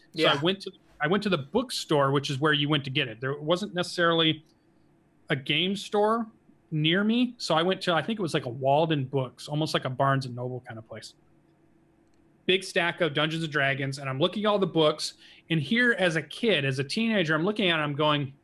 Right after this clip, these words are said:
Speaker 1: so I, there's the Dungeon Master's Guide, there's the Player's Handbook, there's all these class books, Fighter, and, and all this other stuff. And I'm like, "Ah, I don't have enough money to buy more than one book,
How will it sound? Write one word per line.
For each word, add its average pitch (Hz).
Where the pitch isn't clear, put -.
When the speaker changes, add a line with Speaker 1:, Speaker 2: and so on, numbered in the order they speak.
Speaker 1:
so -
I, 147
there's 139
the 131
Dungeon 175
Master's 180
Guide, 156
there's 123
the -
Player's 170
Handbook, 143
there's 139
all 156
these 151
class 190
books, 135
Fighter, 156
and, 117
and 110
all 143
this 170
other 160
stuff. 113
And 139
I'm 143
like, 135
"Ah, 156
I 156
don't 151
have 151
enough 143
money 160
to 139
buy 123
more 135
than 131
one 139
book, 170